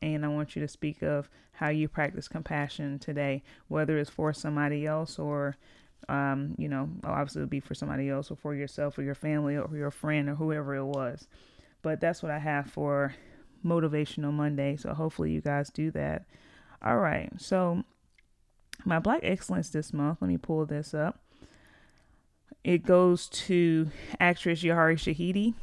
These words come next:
Her and her mother, Carrie, they recently launched their production company, signing a, a partnership deal with A B C Studios. Yari and mom, Carrie,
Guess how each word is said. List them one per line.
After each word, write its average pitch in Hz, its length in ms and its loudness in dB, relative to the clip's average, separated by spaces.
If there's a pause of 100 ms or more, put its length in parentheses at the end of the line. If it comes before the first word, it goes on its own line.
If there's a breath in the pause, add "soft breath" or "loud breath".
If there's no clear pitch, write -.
(320 loud breath)
Her 185 160 2
and 196 160 6
her 226 140 4
mother, 165 560 6
Carrie, 160 480 4 (540 loud breath)
they 175 120 6
recently 190 360 4
launched 170 340 2
their 165 140 2
production 160 840 0
company, 170 460 0
signing 156 520 2
a, 156 100 0 (120)
a 156 40 2
partnership 156 580 -2
deal 156 180 0
with 151 120 0
A 156 100 0
B 156 160 -2
C 151 180 -4
Studios. - 760 -4 (840 loud breath)
Yari 165 480 4
and 160 220 0
mom, 156 340 2
Carrie, 214 560 0